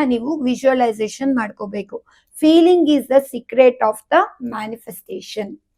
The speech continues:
So feeling is very, very important. ನೀವೆಲ್ಲ ಮಾಡಿದ್ರಿ, ಫೀಲಿಂಗೇ ಇಲ್ಲ, ಖಂಡಿತ ವರ್ಕ್ ಆಗಲ್ಲ. So feeling is most important. So ಎನರ್ಜಿ ಯಾವ ರೀತಿ ಹೋಗುತ್ತೋ ಆ ರೀತಿ ನಿಮ್ಗೆ ರಿಸಲ್ಟ್. Very most powerful ರೆಮಿಡಿನ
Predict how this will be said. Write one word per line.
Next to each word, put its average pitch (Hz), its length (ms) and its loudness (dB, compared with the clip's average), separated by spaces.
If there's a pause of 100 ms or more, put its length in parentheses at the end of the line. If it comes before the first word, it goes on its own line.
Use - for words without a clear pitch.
(420)
So 311 120 2 (160)
feeling 330 380 4 (100)
is 277 80 0 (120)
very, 247 320 6
very 240 240 4
important. 220 680 -4
ನೀವೆಲ್ಲ 240 500 -2
ಮಾಡಿದ್ರಿ, 285 460 0 (420)
ಫೀಲಿಂಗೇ 330 520 6
ಇಲ್ಲ, 262 120 6 (260)
ಖಂಡಿತ 220 360 -6
ವರ್ಕ್ 202 280 -8
ಆಗಲ್ಲ. 208 300 -2 (420)
So 294 100 2
feeling 294 520 0
is 349 160 0 (140)
most 285 600 4
important. - 500 -4 (680)
So 262 140 6
ಎನರ್ಜಿ 285 540 2
ಯಾವ 262 220 6
ರೀತಿ 285 300 -2
ಹೋಗುತ್ತೋ 254 420 4
ಆ 247 260 6
ರೀತಿ 254 300 -2
ನಿಮ್ಗೆ 240 300 4
ರಿಸಲ್ಟ್. 226 720 -2
Very 254 320 4
most 277 540 -4 (160)
powerful 247 540 -2 (360)
ರೆಮಿಡಿನ 247 480 2